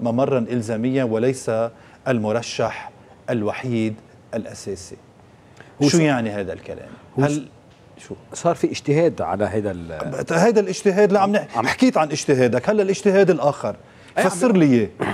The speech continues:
Speaker 2: <clears throat> لا، في اجتهاد عم بيقول هيدا الكلام.
Speaker 1: أوكي.
Speaker 2: بس ولكن
Speaker 1: اجتهاد منطقي، لا، مثل ما اجتهادكم كان منطقيا، في الاجتهاد الآخر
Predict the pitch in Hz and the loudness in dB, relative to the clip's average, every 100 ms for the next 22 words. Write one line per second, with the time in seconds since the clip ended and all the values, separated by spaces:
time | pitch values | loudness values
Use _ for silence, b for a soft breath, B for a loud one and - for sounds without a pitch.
0 | - - 147 - - 202 208 - 214 175 | -6 -6 -6 -6 -6 -4 0 0 0 -2
1 | 123 170 151 139 127 127 120 101 254 - | -2 -2 0 -2 0 0 0 0 0 -2
2 | 269 - B B B - - 143 147 214 | -6 -10 B B B -18 -6 0 2 2
3 | 165 131 135 170 190 214 285 208 127 131 | 2 2 2 2 4 4 4 2 0 2
4 | 170 196 175 220 220 196 175 160 175 - | 2 2 2 2 4 2 2 0 -2 2
5 | 170 180 175 156 - 151 147 135 131 139 | 4 4 2 -2 2 2 4 2 0 -2
6 | 139 123 139 233 233 202 - 185 190 135 | 0 0 0 2 2 2 0 2 2 2
7 | 151 160 185 185 | -2 0 0 0